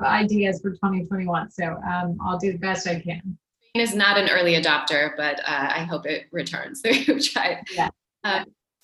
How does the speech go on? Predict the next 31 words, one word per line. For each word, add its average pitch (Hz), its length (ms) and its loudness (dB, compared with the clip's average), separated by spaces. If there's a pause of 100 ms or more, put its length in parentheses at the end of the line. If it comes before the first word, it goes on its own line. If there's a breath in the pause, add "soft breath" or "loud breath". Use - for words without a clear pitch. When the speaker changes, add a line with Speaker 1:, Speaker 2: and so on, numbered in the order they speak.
(200)
Speaker 2:
so 240 340 2
in 302 200 6
this 311 160 2
environment, 170 520 -2
you've 196 100 -8
had 175 240 -2
some 170 560 -4
transitions, 180 760 -4
even 214 280 -6
within 196 240 -8
the 190 80 -16
same 180 240 -10
company. 214 560 -6
You've 185 300 -12 (240)
had 160 300 -4
a 180 180 -16
transition 185 380 -6 (340)
Speaker 1:
Yep. - 0 -
Speaker 2:
C 190 80 -6
E 160 80 -4
O, 175 260 -6 (540 soft breath)
Travis 185 320 -4
going 185 240 -10
out, 285 340 -2
and 180 160 -8
now 170 140 -6
we've 170 100 -4
got 165 200 -6
Dara 175 280 -4
coming 175 260 -10
in. 170 260 -6